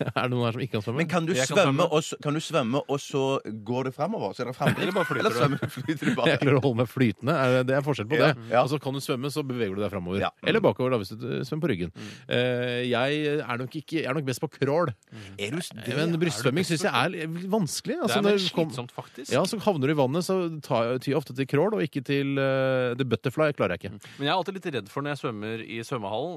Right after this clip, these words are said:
Speaker 3: om, eh, crawlen min er sånn som den skal være.
Speaker 1: Nei, er nok
Speaker 3: Om
Speaker 1: ikke
Speaker 3: folk
Speaker 1: det, skjønner
Speaker 3: ser
Speaker 1: du.
Speaker 3: på crawlen min som, «Hva slags crawl er det der?» Det er jo ikke, ja, for jeg er jo da autodidakt crawler, eh, altså selvlært crawler,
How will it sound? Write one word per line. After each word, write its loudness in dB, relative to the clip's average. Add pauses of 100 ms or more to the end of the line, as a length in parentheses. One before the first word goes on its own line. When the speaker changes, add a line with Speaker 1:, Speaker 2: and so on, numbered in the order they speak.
Speaker 3:
om, -8
eh, -8
crawlen -6
min -8 (200)
er -6
sånn -12
som -10
den -12
skal -6
være. 0
Speaker 1:
Nei, 0
er -2
nok -2
Speaker 3:
Om -4
Speaker 1:
ikke -4
Speaker 3:
folk 2
Speaker 1:
det, 2
skjønner -2
Speaker 3:
ser -2
Speaker 1:
du. -10
Speaker 3:
på -8
crawlen -4
min -8
som, -6 (220)
«Hva -6
slags -16
crawl -4
er -2
det -4
der?» -8
Det -2
er -2
jo -12
ikke, -8 (180)
ja, 2 (100)
for -6
jeg 4
er 2
jo -2
da 0 (100)
autodidakt -8
crawler, -4 (160)
eh, -10
altså -14
selvlært -8
crawler, -6